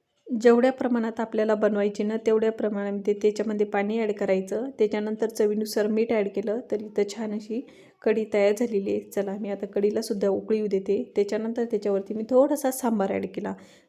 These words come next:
मी सुरुवातीलासुद्धा सांबार टाकलेला होता, अ, जेव्हा ते मिश्रण वाटून घेतलेलं होतं ना, तर त्याच्यामध्ये. इथं मी आटा मेकरमध्येच आटा मळून घेतलेला आहे. तर इथं एका साईडने ना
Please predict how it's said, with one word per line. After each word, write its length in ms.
मी 100
सुरुवातीलासुद्धा 800
सांबार 440
टाकलेला 380
होता, 340
अ, 340
जेव्हा 300
ते 60
मिश्रण 400
वाटून 400
घेतलेलं 340
होतं 240
ना, 80
तर 100
त्याच्यामध्ये. 540
इथं 520
मी 180
आटा 260
मेकरमध्येच 680
आटा 260
मळून 280
घेतलेला 360
आहे. 120
तर 140
इथं 260
एका 240
साईडने 400
ना 140